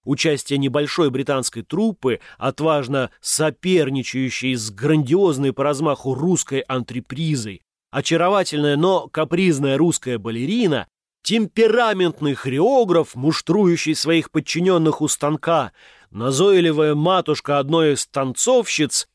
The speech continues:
Аристократичная меценатка и напыщенные богемные балетоманы с бородками и в накидках.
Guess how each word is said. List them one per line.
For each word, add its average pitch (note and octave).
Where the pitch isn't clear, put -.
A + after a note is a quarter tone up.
Аристократичная F#3+
меценатка F3+
и D3
напыщенные D3
богемные D3
балетоманы C3+
с G2
бородками C3
и A#2+
в G2+
накидках. F#3+